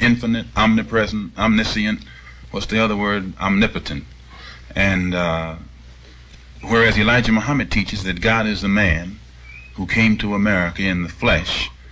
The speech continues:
and taught him what he knows. Uh, Islam teaches that belief in all of the prophets, especially, uh, Muhammad ibn Abdullah,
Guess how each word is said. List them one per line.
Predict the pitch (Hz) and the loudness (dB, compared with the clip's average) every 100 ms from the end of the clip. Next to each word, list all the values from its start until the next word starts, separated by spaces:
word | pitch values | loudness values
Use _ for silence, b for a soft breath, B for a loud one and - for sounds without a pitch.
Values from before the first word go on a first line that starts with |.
| B B | B B
and | 87 82 | -2 2
taught | 113 107 | 4 4
him | 123 107 | 4 2
what | 107 104 | 2 0
he | 127 | 0
knows. | 107 87 71 - - - - B B B B - | 0 -2 -6 -12 -14 -14 -14 B B B B -6
Uh, | 95 90 | 0 2
Islam | 101 104 120 135 120 | 2 0 2 2 2
teaches | 104 95 107 95 | 0 -2 -4 -4
that | 95 85 - - - - - - 92 | -2 -2 -6 -20 -20 -20 -20 -12 -2
belief | 113 117 | 0 2
in | 104 | 2
all | 110 123 | 4 2
of | 107 | 0
the | 98 | -4
prophets, | - 107 82 90 - - - | -2 -2 -2 -6 -8 -8 -8
especially, | - - - 143 131 95 98 98 - 87 | -8 -8 -2 0 0 -4 -4 -4 -6 -2
uh, | 87 | 0
Muhammad | 95 98 117 113 - | 0 2 2 0 -2
ibn | 101 107 92 | 0 2 2
Abdullah, | 98 82 110 87 78 | 0 0 0 2 0